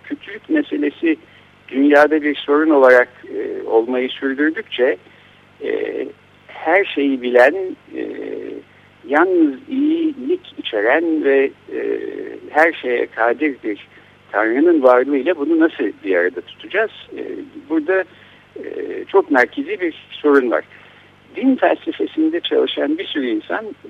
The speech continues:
bu kötülük problemi dediğimiz problemin aslında en derin ve, e, çözülmesi en zor sorun olduğunu, e, düşünüyor ve inançlı insanların, e, ve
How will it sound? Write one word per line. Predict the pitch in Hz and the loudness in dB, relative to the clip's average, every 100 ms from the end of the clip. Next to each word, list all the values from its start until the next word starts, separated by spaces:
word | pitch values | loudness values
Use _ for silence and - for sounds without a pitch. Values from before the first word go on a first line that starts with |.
| - | -10
bu | 147 - | -10 -10
kötülük | - 180 208 - | -12 -8 -10 0
problemi | 143 127 117 110 107 | 2 4 2 0 0
dediğimiz | 107 107 107 - | -2 -4 -8 -6
problemin | 110 117 160 - - | -6 -4 -6 -6 -10
aslında | 117 - 160 | -10 -6 -4
en | - 160 185 139 | 2 4 4 4
derin | 113 113 180 185 | 2 2 -2 -4
ve, | 151 160 | -4 -2
e, | - - - - - - | -4 -10 -16 -14 -14 -14
çözülmesi | - 247 254 269 - | -10 -10 -8 -8 -4
en | 170 165 151 | 4 6 6
zor | 135 95 | 4 0
sorun | 104 85 82 - - | -6 -8 -10 -16 -6
olduğunu, | 98 82 85 78 82 - _ _ _ _ - | -6 -4 -8 -10 -10 -14 _ _ _ _ -18
e, | - - - | -16 -14 -14
düşünüyor | - - 104 165 208 | -12 -6 -4 -2 0
ve | 160 156 151 - - _ _ | 2 0 -2 -14 -20 _ _
inançlı | 117 135 139 - - 180 | -2 0 0 -2 -4 -2
insanların, | 180 139 127 135 131 127 127 135 175 180 - _ _ _ _ - | 2 2 2 2 2 2 2 2 2 -2 -8 _ _ _ _ -6
e, | 58 53 52 50 52 53 55 58 - - - | -4 -2 -2 -4 -4 -6 -6 -10 -12 -20 -2
ve | 123 127 | 0 2